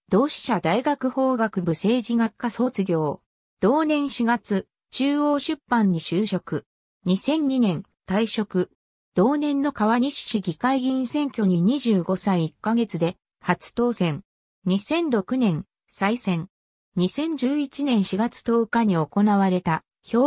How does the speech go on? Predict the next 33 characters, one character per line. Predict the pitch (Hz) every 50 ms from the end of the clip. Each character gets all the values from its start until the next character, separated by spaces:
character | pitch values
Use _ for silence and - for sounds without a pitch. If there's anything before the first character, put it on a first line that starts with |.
| 302 285
庫 | 262 269 254
県 | - 277 269 262 254
議 | 226 269 285
会 | - - 247 247 247
議 | 240 240 269
員 | 277 269 262
選 | 247 - 285 277 247
挙 | 214 - 185
に | 180 175 175 - _ _ _ _
民 | - 175 226 302 320
主 | - - -
党 | - 277 269 269
公 | - - 277 277
認 | 247 220 202 185
で | 170 156 147
立 | 135 175 - _ _
候 | - 202 202 196
補 | - - 214
し | 214 - 220
初 | 196 - 202 - - - -
当 | 226 214 202
選 | 185 - - 220 202
し | 185 - -
た。 | - 156 131 - _ _ _ _ _ _ _ _ -
二 | 190 202
千 | 202 - 330 320 294 226
十 | 180 208 233 262 254
五 | - 247 226
年 | 226 220 208
四 | 190 - - 202 208
月、 | 233 240 - - - 196 190 - _ _ _ _ -
再 | - - 180 214 233
選。 | - - 180 165 160